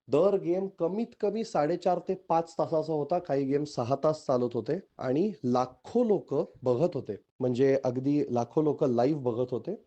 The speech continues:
गुकेशसाठी, गुकेश प्रेमी आणि जे बुद्धिबळ प्रेमी आहेत ते तर आवर्जून बघत होते. चौदा पैकी साडेसात पॉइंट्स गुकेशचे झाले आणि साडेसहा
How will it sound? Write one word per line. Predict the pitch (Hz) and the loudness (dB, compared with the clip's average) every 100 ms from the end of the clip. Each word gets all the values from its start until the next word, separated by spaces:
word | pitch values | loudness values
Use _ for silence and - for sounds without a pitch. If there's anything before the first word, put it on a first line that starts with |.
| _ | _
गुकेशसाठी, | 123 117 135 - 127 117 135 127 | 0 2 -2 0 -4 0 -2 0
गुकेश | 120 117 131 127 | -2 -2 -4 -4
प्रेमी | - 127 131 131 | 0 2 2 2
आणि | 113 120 113 | 0 -4 -4
जे | 123 | -6
बुद्धिबळ | 117 107 139 147 | -6 -4 0 0
प्रेमी | 147 123 123 117 | 0 -2 0 0
आहेत | 104 95 | -2 -8
ते | - - 135 | -10 -4 -2
तर | 160 | 0
आवर्जून | 147 160 170 156 156 123 | 2 2 2 2 0 -4
बघत | 107 104 | -6 -10
होते. | 95 90 - _ _ | -14 -16 -20 _ _
चौदा | 151 156 175 | 2 4 2
पैकी | 180 175 170 202 214 | 2 0 -2 -8 -10
साडेसात | - 143 135 165 - 180 180 - _ 143 | -4 -2 -2 -4 -2 -2 -2 -12 _ 0
पॉइंट्स | 135 123 165 - 127 | 2 2 -2 -8 -4
गुकेशचे | 127 127 131 - - 120 | -4 -2 -6 -8 -14 -12
झाले | 117 117 - - - | -10 -8 -10 -12 -6
आणि | 117 120 120 117 | -2 0 0 -2
साडेसहा | 123 117 127 127 - 120 147 | -2 0 -2 -2 -2 2 2